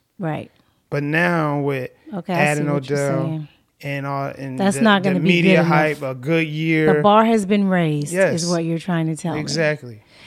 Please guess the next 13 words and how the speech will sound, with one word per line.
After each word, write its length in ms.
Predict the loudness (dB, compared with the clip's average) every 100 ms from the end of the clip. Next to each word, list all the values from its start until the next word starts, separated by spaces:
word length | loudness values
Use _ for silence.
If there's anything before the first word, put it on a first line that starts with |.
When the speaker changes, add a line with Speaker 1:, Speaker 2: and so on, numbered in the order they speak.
| -20 _ _
Speaker 1:
Damn 300 | 6 6 6
it, 280 | 4 2 -2
lower 540 | 0 2 2 2 2
the 120 | 0
bar. 340 | 0 2 2 -2
No, 100 | -6
I'm 80 | -8
just 180 | -10 -18
playing. 960 | -18 -16 -16 -16 -20 _ _ _ -4 -4
<laughs> 180 | -6 -16 _ _ _ _ _ -20 -16 -14 -14 -16 -18 -18 -20 -16 2
Uh, 380 | 4 6 6 4
next 420 | 2 2 -2 -2
topic. 520 | 2 4 4 0 -2